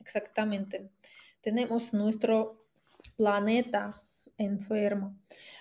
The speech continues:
Actualmente, mm, no solo un humano, sí, que sufre todo el medio ambiente,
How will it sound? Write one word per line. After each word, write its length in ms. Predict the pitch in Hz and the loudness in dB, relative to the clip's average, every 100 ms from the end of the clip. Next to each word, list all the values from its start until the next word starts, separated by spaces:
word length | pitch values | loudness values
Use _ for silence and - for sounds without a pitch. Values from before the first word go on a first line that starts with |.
| _ | _
Actualmente, 1080 | - 208 - 196 202 214 214 214 214 196 202 - _ | -12 -6 -2 0 2 4 2 4 4 4 2 -8 _
mm, 760 | 202 - 208 202 196 202 196 196 - - - 208 | -12 -8 -4 -2 -2 -4 -4 -6 -8 -12 -4 6
no 160 | 220 | 6
solo 460 | 226 233 220 208 - | 8 6 6 6 2
un 160 | 196 190 | 0 0
humano, 460 | 196 196 190 190 | -2 -4 -4 -8
sí, 220 | - 220 | -6 -6
que 120 | 220 202 | -6 -6
sufre 400 | - 226 220 208 | -2 -2 0 -2
todo 640 | - - 202 202 196 190 | -2 2 4 6 2 0
el 140 | 190 196 | -4 -4
medio 280 | 190 190 | -4 -6
ambiente, 480 | 190 190 190 - - | -6 -6 -8 -10 -14